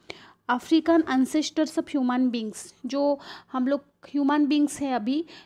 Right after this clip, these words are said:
तो उसके अफ्रीकन ancestors सब बोला, बोला जाता है कि जो पहला स्पीशीज जो आया था ह्यूमन बीइंग्स का पहला स्पीशीज वो अफ्रीका में दिखा गया था,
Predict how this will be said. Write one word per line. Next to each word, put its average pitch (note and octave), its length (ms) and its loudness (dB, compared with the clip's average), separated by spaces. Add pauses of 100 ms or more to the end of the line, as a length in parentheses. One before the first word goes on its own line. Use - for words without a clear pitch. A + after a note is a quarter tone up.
तो C4+ 80 -2
उसके C#4+ 280 -4
अफ्रीकन D4+ 500 0
ancestors C#4 560 -4
सब C4+ 160 -4
बोला, C#4 360 0
बोला C#4 320 -2
जाता D4+ 240 -2
है D4+ 140 0
कि D#4 180 -2
जो D4+ 120 -2
पहला C4 320 0
स्पीशीज C#4 580 -4
जो C#4+ 340 -2
आया B3+ 220 0
था C#4 100 -6
ह्यूमन B3+ 360 -2
बीइंग्स C4 220 -2
का C4+ 100 -10
पहला A#3 280 -6
स्पीशीज B3 540 -8
वो C4 60 -4
अफ्रीका B3+ 420 -6
में C4 140 0
दिखा A#3+ 240 -8
गया A3 220 -4
था, C#4+ 180 -8